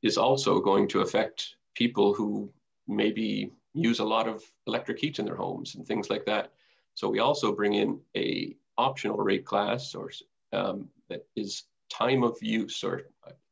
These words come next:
you could call it time of wind, really, on Prince Edward Island.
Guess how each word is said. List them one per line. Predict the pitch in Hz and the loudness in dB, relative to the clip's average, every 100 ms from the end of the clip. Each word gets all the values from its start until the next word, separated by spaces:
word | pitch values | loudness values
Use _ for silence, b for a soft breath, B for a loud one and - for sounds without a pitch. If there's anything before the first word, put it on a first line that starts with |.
| - | -18
you | - | -16
could | 101 | -14
call | 98 113 | -2 -2
it | - | -2
time | - 113 | 0 0
of | 98 104 | 0 0
wind, | 104 107 101 101 | 0 0 -2 -6
really, | 98 98 | -4 -4
on | 98 - | -4 -6
Prince | - 101 - | -4 -6 -4
Edward | - 98 | -6 -2
Island. | - - - | -2 -2 -10